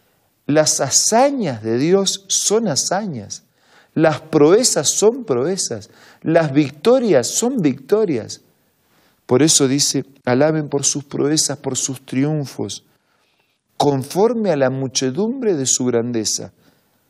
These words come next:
¿Por qué tenemos que alabar? Por sus proezas, por su grandeza. Segunda pregunta, ¿cómo tenemos que adorar? Y el salmista utiliza ahora,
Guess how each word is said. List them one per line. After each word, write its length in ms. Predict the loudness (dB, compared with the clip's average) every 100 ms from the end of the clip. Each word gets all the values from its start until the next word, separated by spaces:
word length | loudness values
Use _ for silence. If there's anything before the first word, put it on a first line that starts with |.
| _ _ _ _ _ _ _ -6
¿Por 240 | -4 -4
qué 200 | -2 -2
tenemos 500 | 2 2 2 -2 -6
que 140 | -4 -4
alabar? 440 | -2 0 -2 -4 -14 _ _ _ _ -10
Por 180 | -6 -4
sus 240 | -4 -6
proezas, 840 | -6 -2 0 0 0 -2 -6 -10 _ _ _ _ _
por 200 | -8 -6
su 220 | -4 -4 -4
grandeza. 720 | -4 -4 -4 0 0 -2 -6 _ _ _ _ _ _ _ _ _ _
Segunda 520 | -4 0 2 4 4
pregunta, 640 | 4 2 2 0 -4 -6 -6 _ _ _
¿cómo 520 | -2 0 2 2 -2 0
tenemos 500 | 0 0 -4 -6 -6
que 140 | -4
adorar? 420 | -2 -4 -6 -12 _ _ _ _ _ _ _ _ _ _ _ _ _ _ _ _ _ _ _ 0
Y 60 | 2
el 80 |
salmista 480 | 4 2 2 -2 0
utiliza 560 | -2 0 0 0 2 4
ahora, 340 | 4 2 0